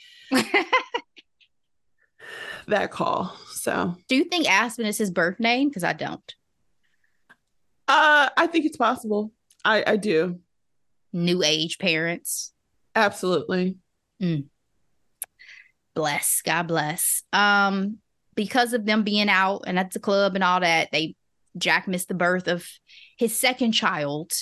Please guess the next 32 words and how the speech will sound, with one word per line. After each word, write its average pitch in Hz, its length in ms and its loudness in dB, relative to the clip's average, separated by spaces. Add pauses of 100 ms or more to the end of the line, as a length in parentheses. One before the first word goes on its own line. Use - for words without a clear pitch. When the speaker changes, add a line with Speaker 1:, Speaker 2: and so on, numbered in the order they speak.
(180)
Speaker 1:
But 190 160 0
of 285 120 -2
course, 190 580 -2 (500)
you 190 80 2
know, 175 60 4
the 180 60 2
Speaker 2:
Crazy. 175 140 0
Speaker 1:
women, 208 500 0 (180)
the 185 80 -2
women 214 300 2
are 190 80 2
so 190 240 0
forgiving 180 680 0
when 160 100 2
they 160 100 0
come 185 260 -2
in 170 80 0
there 170 180 2
looking 175 260 -2
crazy 175 480 0
with 180 140 -2
glitter 175 520 2
and 151 260 -2 (640)
blood 185 300 2
on 180 100 2
their 185 140 2
faces 180 640 -2
and 185 120 0
stuff. 185 420 2
Speaker 2:
First 349 240 2
of 240 160 0
all, 180 560 2